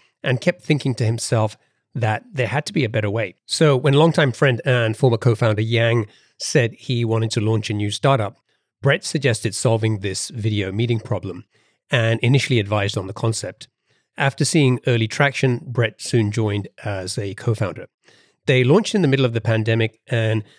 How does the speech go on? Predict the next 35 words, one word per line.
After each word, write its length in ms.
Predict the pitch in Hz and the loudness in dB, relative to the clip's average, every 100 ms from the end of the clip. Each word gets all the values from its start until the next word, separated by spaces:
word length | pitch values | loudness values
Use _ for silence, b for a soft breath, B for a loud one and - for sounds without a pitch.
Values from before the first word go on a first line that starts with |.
| b b | b b
quickly 300 | - 180 339 | -4 -2 2
attracted 420 | 226 - 151 135 - | 0 2 0 0 -4
hundreds 460 | - 160 220 175 | 0 0 0 -4
of 80 | 127 | -4
thousands 420 | - 123 113 107 | 0 0 0 -2
of 60 | 101 | -2
users. 480 | 113 117 95 85 - _ B B B | 0 0 -2 -12 -16 _ B B B
And 300 | - 127 123 | -2 0 2
when 100 | 123 | 4
they 100 | 170 | 4
started 380 | 170 - 127 120 | 2 0 -2 -2
charging 480 | - 127 117 110 110 | -2 0 0 0 0
money 240 | 117 123 | 2 2
the 140 | 113 98 | 0 -4
following 420 | - 147 131 110 | -2 0 2 0
year, 320 | 98 98 101 - _ _ _ | -2 -4 -8 -12 _ _ _
their 300 | 110 120 113 | -2 0 2
revenue 320 | 110 139 170 | 2 4 4
skyrocketed 880 | 143 - 123 117 104 - 92 - 98 - | 4 0 0 2 0 -2 -8 -8 -12 -6
to 120 | 117 | -2
over 240 | 101 110 | 0 0
a 60 | 101 | 0
million 380 | 117 139 147 127 | 2 4 4 4
dollars 300 | 117 110 104 | 2 0 -2
in 120 | 98 | -4
A 120 | 101 | -4
R 200 | 92 90 | -6 -8
R 260 | 90 95 135 b b b - | -6 -6 -6 b b b -2
in 140 | 135 | 0
just 200 | 123 - | 0 0
two 120 | - | 0
and 100 | 120 | 0
a 40 | 104 | -2
half 200 | 107 - | -6 -4
months. 400 | 113 - - | -4 -4 -12